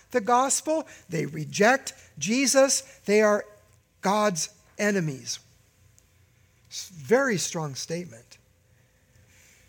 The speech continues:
But then Paul doesn't leave it there. "But as regards election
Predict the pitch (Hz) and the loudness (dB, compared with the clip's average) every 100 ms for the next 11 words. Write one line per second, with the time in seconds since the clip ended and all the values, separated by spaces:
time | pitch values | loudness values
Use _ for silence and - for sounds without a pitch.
0 | _ _ _ 180 220 208 - 185 185 165 | _ _ _ -4 0 -2 -2 -2 -2 -2
1 | 151 180 208 277 214 - 139 - - _ | -4 -4 -4 -2 -4 -6 -10 -14 -20 _
2 | _ _ _ _ _ _ _ _ _ _ | _ _ _ _ _ _ _ _ _ _
3 | - - - 165 - - 175 220 302 277 | -20 -18 -8 -8 -8 -6 -2 -2 -2 -4
4 | 277 294 185 196 208 247 254 214 208 - | -4 -6 -4 0 2 4 2 2 -6 -8
5 | - _ _ 180 160 147 147 233 311 - | -20 _ _ -4 -2 -2 2 2 0 -4
6 | - 131 123 | -6 -10 -16